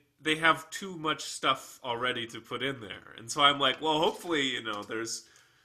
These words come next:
tons and tons of ethnic music festivals happening around the United States where they don't even want our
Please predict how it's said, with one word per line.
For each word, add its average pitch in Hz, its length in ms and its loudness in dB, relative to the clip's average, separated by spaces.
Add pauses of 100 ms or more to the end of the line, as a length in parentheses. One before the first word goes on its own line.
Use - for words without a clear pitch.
(480)
tons 175 340 4
and 143 140 -2
tons 151 300 2
of 120 200 -6 (460)
ethnic 139 360 -4
music 135 280 -4
festivals 107 500 -6
happening 107 460 -4
around 101 420 -4
the 98 80 -8
United 98 380 -6
States - 420 -4
where 101 120 -12
they 107 140 -4
don't 110 180 -6
even 101 220 -8
want 101 240 -6
our 101 200 -4